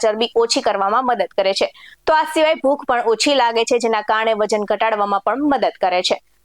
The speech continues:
તો વરિયાળીનું પાણી સ્કિન માટે અનેક રીતે ગુણકારી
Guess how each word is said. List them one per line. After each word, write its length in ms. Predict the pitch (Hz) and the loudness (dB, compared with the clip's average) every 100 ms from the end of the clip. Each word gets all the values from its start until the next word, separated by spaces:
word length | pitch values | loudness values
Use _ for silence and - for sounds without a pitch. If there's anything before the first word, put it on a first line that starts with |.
| - | -4
તો 80 | 277 | 0
વરિયાળીનું 560 | 302 311 339 330 339 359 294 | 0 0 0 0 0 0 0
પાણી 340 | 269 277 285 | 0 0 -2
સ્કિન 280 | - 262 240 226 | -2 0 2 2
માટે 240 | 226 240 233 | 0 0 0
અનેક 220 | 226 226 | 0 0
રીતે 180 | 226 226 208 | 0 0 0
ગુણકારી 480 | 214 196 220 196 | -2 0 0 0